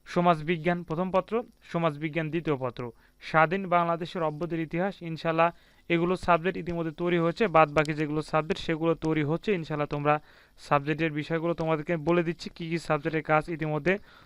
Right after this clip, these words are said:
চলমান আছে। তো তোমরা যারা দুই হাজার পঁচিশ সালে ডিগ্রি প্রথম বর্ষ পরীক্ষা দেবে, ইনশাআল্লাহ, তোমাদের সকল বিষয়ের সাজেশন কিন্তু ইনশাআল্লাহ এই চ্যানেলের পক্ষ থেকে তোমাদেরকে দেওয়া হবে। তাই তোমরা অবশ্যই, অবশ্যই চ্যানেলটি সাবস্ক্রাইব করে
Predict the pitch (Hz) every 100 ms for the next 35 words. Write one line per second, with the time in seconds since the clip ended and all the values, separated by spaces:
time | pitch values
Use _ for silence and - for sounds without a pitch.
0 | - 180 175 160 143 127 - 123 _ 151
1 | 147 165 170 180 208 - - - - 147
2 | 165 160 170 175 180 190 196 196 156 151
3 | 151 - 151 180 180 190 - 170 170 175
4 | 175 202 180 160 160 156 156 151 156 -
5 | 160 185 175 170 165 165 - 151 143 151
6 | 151 147 151 - 156 196 214 - - -
7 | - 160 151 160 160 175 156 147 170 185
8 | 185 160 151 143 139 151 147 143 139 147
9 | 180 151 147 143 143 160 - 165 170 190
10 | 156 147 143 147 - 151 - -